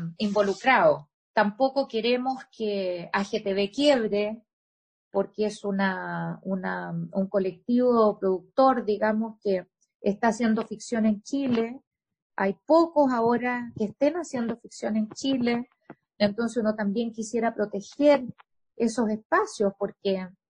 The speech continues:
queremos seguir, eh, o sea, que queremos que haya permanencia de la ficción en televisión, o sea, nos parece muy importante que así sea, que no se abandone la ficción. Se, bueno, hay muchos temas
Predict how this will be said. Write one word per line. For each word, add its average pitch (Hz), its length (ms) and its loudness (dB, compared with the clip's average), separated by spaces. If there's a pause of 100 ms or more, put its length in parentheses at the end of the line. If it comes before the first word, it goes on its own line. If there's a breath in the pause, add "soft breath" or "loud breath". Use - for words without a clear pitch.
(120)
queremos 226 340 0
seguir, 240 460 0 (760)
eh, 92 580 -2 (200)
o - 40 -8
sea, 214 180 0
que 185 220 -12
queremos 233 360 0
que 254 80 0
haya 254 220 2
permanencia 247 800 0
de 233 100 0
la 220 120 0
ficción 240 540 -6
en 254 120 -10
televisión, 220 680 -4
o 214 80 -2
sea, 214 160 -8
nos 202 200 -4
parece 214 520 -2 (420 loud breath)
muy 320 360 2
importante 285 640 -2
que 277 80 0
así 262 220 -4
sea, 240 460 0
que 185 420 -2 (540)
no 247 220 0
se 247 120 0
abandone 226 580 4
la 190 100 0
ficción. 165 520 -8
Se, 240 180 2
bueno, 277 200 2
hay 254 140 -2
muchos 330 440 -4
temas 240 400 -2